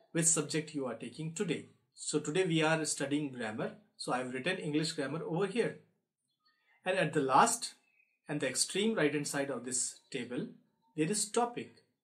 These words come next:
And today we are going to study about adjective.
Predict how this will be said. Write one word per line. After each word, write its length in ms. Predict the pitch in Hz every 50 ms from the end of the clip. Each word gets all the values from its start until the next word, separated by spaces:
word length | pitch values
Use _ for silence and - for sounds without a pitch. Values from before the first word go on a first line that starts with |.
| _ _ _ _ _ _ _
And 160 | - 135 -
today 360 | - 151 147 165 214 277 - - -
we 80 | 156 147
are 80 | 135
going 200 | 127 131 127 127 127
to 60 | 139
study 300 | - - - 135 127 127
about 320 | 120 123 151 196 220 - - - _ _ _ _ _ -
adjective. 520 | 185 175 160 160 143 127 - - - 113